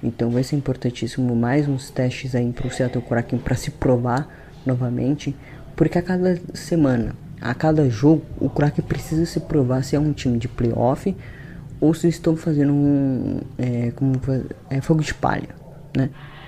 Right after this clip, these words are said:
Se é um time fogo de palha, que é só um time que tá ali nas cabeças, mas daqui a pouco vai cair.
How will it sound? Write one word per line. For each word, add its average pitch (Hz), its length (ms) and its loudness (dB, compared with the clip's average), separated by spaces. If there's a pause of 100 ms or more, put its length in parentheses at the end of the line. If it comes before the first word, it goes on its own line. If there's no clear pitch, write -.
(200)
Se - 100 -2
é 139 40 4
um 135 120 6
time 135 240 4
fogo 135 280 0
de 131 100 2
palha, 156 440 2
que 139 160 -2
é 127 260 2
só - 120 -6
um 160 140 2
time 139 260 0
que 127 100 -4
tá - 140 -4
ali 127 100 2
nas 131 260 0
cabeças, 139 460 2
mas 135 140 4
daqui 135 300 0
a 139 60 0
pouco - 340 -4
vai 131 120 0
cair. 127 360 0